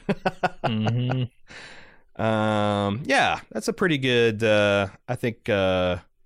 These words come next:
Speaker 1: pretty good, uh, smorgas-, what do you call that? Uh, sampling?
Speaker 2: Yeah.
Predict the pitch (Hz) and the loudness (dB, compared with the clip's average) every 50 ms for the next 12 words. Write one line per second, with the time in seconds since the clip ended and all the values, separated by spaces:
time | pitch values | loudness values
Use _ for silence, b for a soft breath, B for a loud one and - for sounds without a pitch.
0 | _ _ _ _ _ - - - - _ _ _ - - 147 135 120 120 131 127 | _ _ _ _ _ -20 -20 -20 -20 _ _ _ -4 -2 0 0 0 0 0 2
1 | 120 113 110 101 104 104 98 95 92 87 - - - 123 120 117 117 123 131 - | 2 2 2 2 2 2 2 2 2 0 -2 -4 -2 0 0 0 0 0 -4 -4
2 | - - 139 139 127 - 147 139 139 143 139 135 - _ _ _ _ _ _ _ | -4 -4 -4 -2 0 0 2 2 4 2 2 0 -4 _ _ _ _ _ _ _
3 | _ _ _ _ _ - 104 101 95 - - 139 131 135 - 151 151 151 156 156 | _ _ _ _ _ -4 -2 -2 -2 -2 -2 -2 -2 -2 0 -2 -2 -2 -2 -4
4 | 143 - _ _ - _ _ _ _ _ 233 226 165 90 87 | -8 -12 _ _ -20 _ _ _ _ _ -2 -2 -2 -2 -4